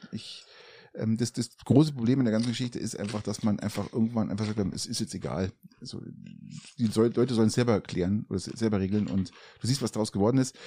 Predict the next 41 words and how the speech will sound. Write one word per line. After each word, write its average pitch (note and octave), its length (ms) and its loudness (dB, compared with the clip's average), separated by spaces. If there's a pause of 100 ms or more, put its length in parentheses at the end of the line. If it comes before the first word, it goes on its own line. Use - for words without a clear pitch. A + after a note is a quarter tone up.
(260)
Wir A2 220 6
leben C3+ 320 6
jetzt - 160 0
gerade B2+ 260 -2
in A2+ 80 2
einer G#2 400 2
Sommerwelle, C3+ 680 2
die C3 140 2
sich, A#2+ 400 -2
ähm, A2 440 4 (460)
Bild E3+ 360 4
tut D3+ 200 2
schon C#3 100 4
wieder, A#2+ 540 6
äh, - 20 2
beziffern, C3+ 560 2
betiteln, C#3+ 560 4 (340)
äh, B2 180 2
ist - 360 -2
unser F3 320 4
Sommerurlaub D#3+ 720 2
jetzt B2+ 180 0
in D3 120 -2
Gefahr? B2+ 340 -4 (240)
Also A#2+ 180 4
die, B2 240 0 (160)
es D3 140 -2
ist D3+ 100 2
ja E3 100 8
wieder C3 180 2
so A#2 140 -4 (340)
typisch - 480 2
einfach B2 340 -4 (180)
sofort B2+ 440 4
alles A#2 260 0
wieder A2 400 2 (600)
in G#2 100 6 (160)
den F#2+ 60 -10
Dreck - 360 -2
ziehen, A#2+ 400 0
schlecht. A2+ 400 0